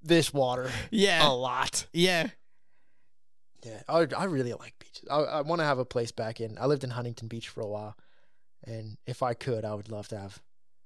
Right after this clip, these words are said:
Speaker 1: a place to live there.
Speaker 2: Hmm.
Speaker 1: There, I would love to live, have a place in Huntington. I have nowhere near the money for it. A place in Huntington and a place in the Midwest. So I could go beach and then back to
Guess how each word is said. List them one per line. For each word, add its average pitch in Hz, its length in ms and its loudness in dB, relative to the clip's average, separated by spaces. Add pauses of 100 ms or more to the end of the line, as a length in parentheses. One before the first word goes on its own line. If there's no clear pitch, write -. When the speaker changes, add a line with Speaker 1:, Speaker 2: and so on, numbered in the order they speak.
(580)
Speaker 1:
a 120 80 -4
place 110 480 -4
to 120 100 -6
live 107 420 -8
there. 180 340 -8 (360)
Speaker 2:
Hmm. 104 200 -2 (100)
Speaker 1:
There, 151 360 4
I 131 40 0
would 131 120 -2
love 139 120 4
to 139 80 -6
live, 127 460 0
have 135 160 -2
a 123 60 -4
place 143 280 2
in 120 60 -8
Huntington. 147 540 -2 (300)
I 127 120 2
have 117 180 -2
nowhere 131 240 2
near 120 160 -2
the 117 80 0
money 113 180 -6
for 104 220 -4
it. - 60 -8 (420)
A 123 60 -10
place 131 200 0
in 123 60 -6
Huntington 139 520 -2
and 127 120 -2
a 123 60 -4
place 120 340 0
in 117 100 -6
the 113 60 -6
Midwest. 104 540 -8 (680)
So - 140 -6
I 117 40 -2
could 117 120 -8
go 110 400 -6
beach - 440 -8 (240)
and 120 80 -8
then 117 140 -6
back 110 240 -6
to 113 340 -6